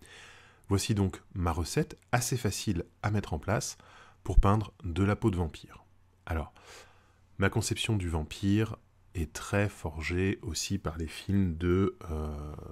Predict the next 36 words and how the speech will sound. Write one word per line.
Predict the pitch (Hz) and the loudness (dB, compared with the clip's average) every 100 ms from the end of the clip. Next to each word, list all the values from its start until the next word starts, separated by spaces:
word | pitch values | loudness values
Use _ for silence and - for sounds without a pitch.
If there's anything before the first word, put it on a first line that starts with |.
| 78 82 | -12 -10
de | 80 | -8
Coppola, | 76 78 85 90 101 | -6 -4 -2 -2 -4
par | 80 | -6
exemple | 78 98 90 | -4 -4 -2
le | |
Dracula | 80 76 78 | -4 -4 -8
de | - | -8
Coppola. | 73 78 90 117 - - - - - | -6 0 0 0 -8 -20 -20 -20 -8
Euh, | 82 | -6
voilà, | 78 82 | -2 -2
je | 80 | -2
vois | 80 82 78 73 76 | -2 -2 -2 -4 -6
beaucoup | 80 101 - 113 | -2 -2 0 0
de | 95 | 2
rouge | 82 80 104 101 | 0 0 2 2
et | 90 | 2
de | 85 | 2
noir | 87 85 82 80 | 0 0 -2 -4
en | |
fait | - 78 - | -8 -8 -8
sur, | - 76 76 | -8 -8 -8
sur | - | -4
les | 82 | -2
vampires. | 85 80 - 78 | -2 -4 -6 -6
C'est | 85 | -8
aussi | - | -8
très | - 113 | -6 -6
forgé | - 95 85 98 | -4 -4 0 0
par | - 80 | 0 -2
la | 78 | 0
B | 82 | 0
D | 85 | 0
Requiem | 82 87 - 85 95 98 76 | 0 -4 -2 0 2 0 -2
de, | 78 80 76 73 | -4 -4 -4 -2
d'Olivier | 82 82 90 | -2 -2 -2
Ledroit. | 80 76 85 107 | -2 -2 -2 -2